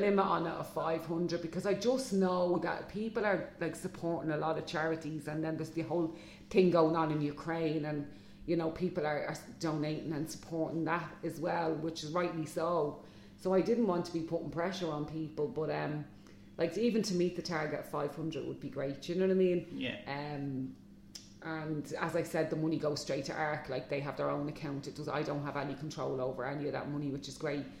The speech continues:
Speaker 1: 'cause I don't have to worry about all of that. Then it just goes to them. Whereas if you're doing something like the mini marathon, you have to fucking collect all the money on your sponsor card, and then you have to,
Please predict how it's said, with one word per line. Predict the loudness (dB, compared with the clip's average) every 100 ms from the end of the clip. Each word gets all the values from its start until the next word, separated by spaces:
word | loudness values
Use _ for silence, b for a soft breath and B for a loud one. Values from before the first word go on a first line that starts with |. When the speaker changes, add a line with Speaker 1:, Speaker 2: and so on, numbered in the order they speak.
| B
Speaker 1:
'cause | -2
I | 2
don't | 2
have | 0
to | -2
worry | 2 4 6
about | 6 4 0
all | 0 0
of | 0
that. | -2 -4
Then | -4 -4
it |
just | -4 -6
goes | -2 0 -2 -4
to | -4
them. | -2 -4 -8 B B B B B
Whereas | 6 6
if | 4
you're | 6
doing | 6
something | 6 2 0
like | 0 2
the |
mini | 2 4
marathon, | 2 2 -2 0 0
you | 0
have | 0 -6
to | -6
fucking | -4 -6 -4 -4
collect | -4 -4 2
all | 2
the | 4
money | 2 2
on | 2
your | 0
sponsor | 0 -2 -2 -4
card, | -2 0 0
and | 0
then | 2 0
you |
have | 0 -2
to, | -4